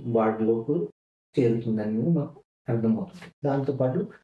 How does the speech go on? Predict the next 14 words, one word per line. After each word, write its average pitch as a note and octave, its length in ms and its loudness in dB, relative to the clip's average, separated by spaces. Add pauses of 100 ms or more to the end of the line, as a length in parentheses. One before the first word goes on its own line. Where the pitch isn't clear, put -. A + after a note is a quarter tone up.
(420)
ఆ, B2 280 -6
రీనల్ D#3 400 6
ఫంక్షన్ A2+ 380 -2
టెస్ట్, - 280 -8
మెయిన్గా B2+ 460 2
సీరం C3 440 0
క్రియాటిన్ A2+ 440 2
టెస్ట్ A2+ 260 -2
చేస్తాం. - 300 -4
సీరం C3 280 2
క్రియాటిన్ A#2+ 400 -2
టెస్ట్ A#2 240 -6
ఏంటంటే A2+ 400 0
కిడ్నీ B2+ 280 -2